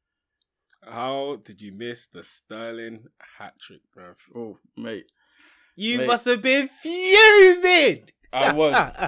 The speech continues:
Speaker 2: up, do you know what? After, after the goal, like, like I said, the week's been a, a roller coaster of emotions, because after, after Fernandez's goal, I was calm again.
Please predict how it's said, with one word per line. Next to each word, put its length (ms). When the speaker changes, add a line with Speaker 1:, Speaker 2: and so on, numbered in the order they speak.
Speaker 2:
up, 540
do 100
you 40
know 120
what? 220
After, 340
after 280
the 80
goal, 500
like, 220
like 120
I 20
said, 240
the 80
week's 240
been 160
a, 180
a 60
roller 320
coaster 320
of 80
emotions, 460
because 200
after, 320
after 360
Fernandez's 500
goal, 400
I 80
was 340
calm 360
again. 280